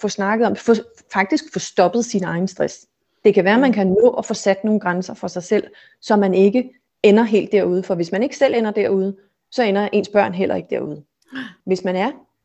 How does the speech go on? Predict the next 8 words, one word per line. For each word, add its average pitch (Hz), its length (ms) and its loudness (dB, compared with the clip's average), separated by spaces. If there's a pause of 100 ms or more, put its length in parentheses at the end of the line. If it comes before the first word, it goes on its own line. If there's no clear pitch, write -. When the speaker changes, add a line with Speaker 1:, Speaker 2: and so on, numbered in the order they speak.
(180)
Speaker 1:
blevet 240 200 4
syg 233 260 -8
med 220 120 -6
stress, - 480 -8 (180)
så 247 220 0
skal 240 280 -4
man, 220 280 0
øh, 190 760 -4